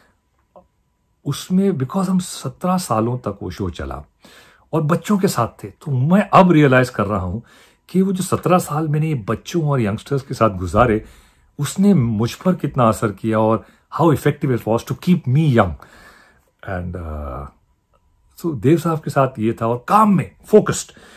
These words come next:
वो कभी सेट नहीं छोड़ते थे। Normally क्या होता है, एक्टर्स जाके अपने मेकअप रूम में बैठ जाएंगे या अपने, अ, वैन जो होती है उसमें बैठ जाते हैं। देव साहब never, वो सेट पे बैठे रहते थे, शॉट को देख रहे हैं, एक्टर क्या कर रहा है,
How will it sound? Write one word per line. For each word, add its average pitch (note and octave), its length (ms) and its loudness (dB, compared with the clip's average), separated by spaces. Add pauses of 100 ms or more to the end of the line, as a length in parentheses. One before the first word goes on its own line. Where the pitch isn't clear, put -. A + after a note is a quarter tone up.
(140)
वो G3 80 8
कभी A3 420 4 (100)
सेट - 380 2
नहीं B2+ 160 6
छोड़ते A2+ 320 0
थे। A2 80 -2
Normally E3 380 4
क्या F3+ 100 4
होता D#3 180 0
है, A#2+ 60 6
एक्टर्स C3 320 2 (300)
जाके A#2+ 260 6
अपने A#2+ 180 2
मेकअप G#2+ 280 4
रूम A2 160 0
में G2+ 100 0
बैठ G2 200 2
जाएंगे F2+ 560 -2 (300)
या A#2+ 100 6
अपने, A2 460 0 (260)
अ, - 40 -8
वैन A#2 560 4
जो A#2 140 2
होती G#2 240 -4
है G2+ 60 -4
उसमें G2 240 -6
बैठ F#2+ 180 -2
जाते F#2 300 -8
हैं। G#2 80 -8
देव F#3+ 160 2
साहब D#3 320 2
never, G2+ 160 0 (460)
वो A3 80 4
सेट G#3+ 380 0
पे G#3+ 140 6
बैठे D#3 280 6
रहते A2 220 2
थे, - 140 -14 (220)
शॉट E3+ 280 4
को D3 140 2
देख A#2+ 200 4
रहे A2+ 160 4
हैं, A2+ 80 -2
एक्टर A#2 280 -2
क्या A2+ 180 0
कर A2 120 -2
रहा G#2 180 2
है, G2+ 180 -2